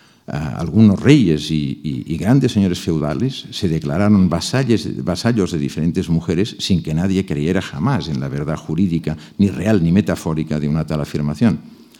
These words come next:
Pero esta servidumbre voluntaria no dejó de existir en el plano social, o cuanto menos en el imaginario colectivo.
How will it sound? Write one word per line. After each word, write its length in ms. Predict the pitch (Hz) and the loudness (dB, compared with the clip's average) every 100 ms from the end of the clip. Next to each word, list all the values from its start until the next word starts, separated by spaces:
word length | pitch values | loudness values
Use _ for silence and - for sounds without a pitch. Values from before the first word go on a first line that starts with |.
| _ _ - - - - _ | _ _ -20 -20 -20 -20 _
Pero 140 | 92 | 6
esta 180 | 101 - | 6 6
servidumbre 560 | 170 147 120 120 117 98 | 2 2 4 6 6 6
voluntaria 920 | 87 76 78 78 113 76 80 92 - - | 2 2 2 2 0 2 0 -2 -4 4
no 180 | 113 | 6
dejó 260 | 131 127 123 | 6 2 0
de 80 | 110 | 0
existir 680 | 92 87 80 - 107 107 104 | -2 -4 -6 -2 0 0 0
en 100 | 92 | 0
el 140 | 82 | 2
plano 280 | 80 120 110 | 2 2 2
social, 540 | 92 113 - 80 67 64 - | 0 -4 -4 -4 -4 -8 -10
o 100 | - | -8
cuanto 260 | - 107 110 | -2 0 0
menos 260 | 69 64 82 | -2 -4 -4
en 100 | 85 | -4
el 100 | 67 | -2
imaginario 580 | 65 - 76 76 69 | -4 -4 -4 -4 -4
colectivo. 560 | 57 60 62 - 60 62 | -6 -8 -10 -10 -12 -12